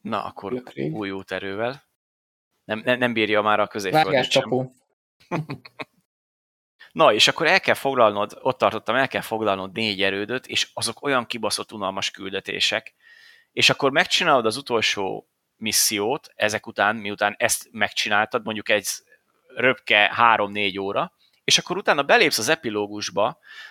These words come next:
Speaker 1: ahol meg tudod szerezni a true endinget úgy, hogy tíz körön keresztül minden körben védekezel egyet-egyet a fortressekben.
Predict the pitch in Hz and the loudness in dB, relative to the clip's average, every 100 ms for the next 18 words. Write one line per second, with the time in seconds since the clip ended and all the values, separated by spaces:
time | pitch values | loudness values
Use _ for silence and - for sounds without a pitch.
0 | - - 113 127 - _ _ - 147 202 | -6 2 6 6 4 _ _ -2 0 0
1 | 156 127 - 120 110 113 117 120 _ - | 0 0 0 0 -2 -2 -6 -8 _ -6
2 | - 185 151 113 101 101 98 104 120 - | -4 0 4 4 2 -6 -2 0 0 -6
3 | _ _ - - _ _ _ - 151 160 | _ _ -20 -20 _ _ _ -8 -4 -4
4 | 165 - _ - 127 _ 220 233 - - | -6 -12 _ -4 -4 _ -2 2 2 4
5 | 160 139 110 - 120 131 - 135 139 127 | 6 6 4 4 4 4 0 -2 -2 0
6 | 180 185 139 117 104 - 113 117 113 131 | 0 2 4 4 0 -2 0 2 4 4
7 | 143 - - 135 160 110 - 101 104 101 | 2 -8 -4 2 2 2 -2 -2 0 0
8 | 123 135 _ _ - - 131 110 98 117 | 0 -6 _ _ -8 0 0 2 2 2
9 | 120 135 135 - - 117 120 120 123 - | 2 0 0 -4 2 4 6 4 0 -2
10 | 127 104 95 - - 95 101 110 | 0 0 -2 -6 -6 -8 -14 -16